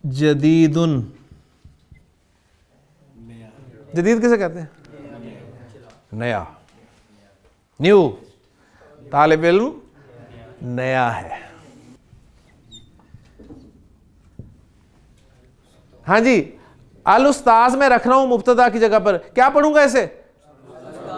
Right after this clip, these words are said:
अल उस्ताजू पढ़ूं ना? जा पढ़ सकता हूं?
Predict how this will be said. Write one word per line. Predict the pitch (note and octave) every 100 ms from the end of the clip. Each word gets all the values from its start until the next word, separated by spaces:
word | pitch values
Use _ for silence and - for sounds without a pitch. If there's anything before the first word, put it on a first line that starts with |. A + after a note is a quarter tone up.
| - - -
अल | G3 B3+
उस्ताजू | C4+ - B3+ C4 E4 - - - F#4 - - - D3 C#3 A3 D#4+
पढ़ूं | F4 E4
ना? | E4+ G4 - - -
जा | D#3+ G3 A#3+
पढ़ | C#4+ C#4
सकता | D#4 D#4
हूं? | F#4